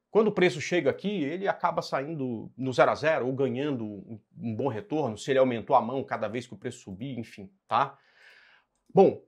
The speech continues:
quando a Petrobras varia mais do que dois por cento, é que as coisas começam a ficar complicadas, né? Porque às vezes o preço não volta e o que é pior, nos cinco pregões em cada cem que a Petrobras varia mais do que cinco por cento, ou que o índice varia mais do que dois, três por cento, ou que o dólar varia mais de dois, três por cento,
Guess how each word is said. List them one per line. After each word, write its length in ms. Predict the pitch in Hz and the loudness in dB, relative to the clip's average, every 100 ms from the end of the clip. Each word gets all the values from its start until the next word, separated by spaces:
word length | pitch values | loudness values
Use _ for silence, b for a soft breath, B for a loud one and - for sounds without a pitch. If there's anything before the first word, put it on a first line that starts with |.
| - | 8
quando 560 | 208 277 185 135 98 _ _ _ _ | 10 10 8 4 0 _ _ _ _
a 80 | - | 4
Petrobras 520 | 196 185 170 151 143 | 6 8 8 8 6
varia 360 | 143 156 190 180 | 6 6 6 6
mais 280 | 165 170 | 6 4
do 80 | 139 | 2
que 120 | 135 | -2
dois 200 | 127 143 | -2 -2
por 140 | 135 110 | -4 -8
cento, 260 | - 190 | -2 0
é 60 | 190 | 0
que 80 | 180 | -2
as 140 | 165 | -2
coisas 200 | 175 156 | -2 -2
começam 360 | - 147 143 143 | -4 -4 -4 -6
a 20 | |
ficar 200 | - 139 | -2 -2
complicadas, 760 | - 139 139 131 127 107 101 101 | 0 -6 -6 4 4 4 -2 0
né? 140 | 151 | 0
Porque 260 | - 147 180 | 0 4 4
às 160 | 156 | 6
vezes 300 | 123 202 160 | 8 8 8
o 60 | 190 | 0
preço 280 | 160 160 170 | 0 -2 -2
não 160 | 180 | -4
volta 540 | 160 139 135 139 120 - | 4 6 6 4 -6 -4
e 380 | 180 202 - - _ | -2 -2 -2 -10 _
o 140 | - 175 | -10 -8
que 160 | - | 4
é 40 | 170 | 4
pior, 560 | 165 170 123 110 95 - _ | 4 4 6 6 4 -4 _
nos 280 | 139 147 - | -6 -6 0
cinco 240 | 247 247 | 0 2
pregões 520 | 190 196 143 160 147 | 4 4 6 2 2
em 100 | 131 139 | 0 4
cada 320 | 160 165 135 | 4 6 2
cem 320 | - 147 135 | -2 -4 -4
que 100 | 123 | -2
a 60 | 135 | -2
Petrobras 640 | 160 156 135 120 135 123 | -2 -2 -2 4 4 4
varia 260 | 120 123 113 | -2 -4 -4
mais 240 | 120 127 | -4 -4
do 80 | 113 | -8
que 80 | - | -10
cinco 240 | 131 120 | -10 -10
por 160 | - - | -14 2
cento, 400 | 165 175 - 113 | 4 4 2 -2
ou 160 | 135 | -2
que 100 | 139 | -2
o 80 | 127 | -6
índice 260 | 139 143 107 | -8 -10 -4
varia 280 | 120 123 | -2 0
mais 200 | 117 127 | 0 -2
do 60 | 117 | -2
que 120 | 117 | -10
dois, 240 | 110 127 113 | -6 -6 -6
três 200 | 120 120 | -8 -8
por 100 | - | 0
cento, 340 | 175 190 - | 4 4 2
ou 80 | 139 | -6
que 100 | 139 | -4
o 20 | |
dólar 280 | 117 139 127 | 2 4 4
varia 240 | 123 127 | 2 -2
mais 240 | 120 127 120 | -2 -4 -4
de 40 | |
dois, 200 | 127 123 | -6 -6
três 200 | - 113 | -6 -10
por 100 | - | -6
cento, 440 | - 175 175 101 | 4 4 4 -4